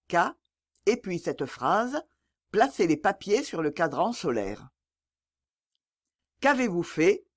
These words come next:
demanda Holmes. « Rien. » « Rien ? À vrai dire, » répondit-il en cachant sa tête dans ses mains fines et pâles, « je suis désespéré.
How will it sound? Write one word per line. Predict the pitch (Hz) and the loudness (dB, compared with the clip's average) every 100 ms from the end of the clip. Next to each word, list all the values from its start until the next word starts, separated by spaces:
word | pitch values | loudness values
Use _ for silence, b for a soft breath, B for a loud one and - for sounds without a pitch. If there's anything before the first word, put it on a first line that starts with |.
| _ | _
demanda | 143 165 165 139 131 | -2 0 0 0 0
Holmes. « | 131 135 160 165 - _ _ _ _ _ _ _ _ _ _ - | 2 0 0 -4 -12 _ _ _ _ _ _ _ _ _ _ -10
Rien. » « | 147 165 143 135 - _ _ _ _ _ _ _ _ _ _ | 0 4 4 0 -10 _ _ _ _ _ _ _ _ _ _
Rien ? | - 135 175 403 - _ _ _ _ _ _ _ _ _ | -14 -2 0 0 -4 _ _ _ _ _ _ _ _ _
À | 185 | 0
vrai | 156 156 | 4 2
dire, » | 147 220 311 349 b b | 2 0 0 -2 b b
répondit-il | - 170 170 165 147 151 220 190 | 0 0 2 0 0 -4 -4 0
en | 143 | 0
cachant | 139 175 - 180 170 | -2 -6 -4 -6 -6
sa | 151 | -8
tête | 131 165 180 170 | -6 0 0 -2
dans | 139 120 | -4 -4
ses | 139 170 | -4 -6
mains | 147 160 | -4 -6
fines | 156 - 170 151 135 | -6 -8 -4 -2 -2
et | 139 | 0
pâles, « | 131 127 120 120 b b b | 0 0 0 -4 b b b
je | - 196 | -4 -2
suis | - 226 269 | -2 -4 -4
désespéré. | 123 202 220 196 - 156 127 117 | 0 0 -2 -6 -4 -4 -2 -6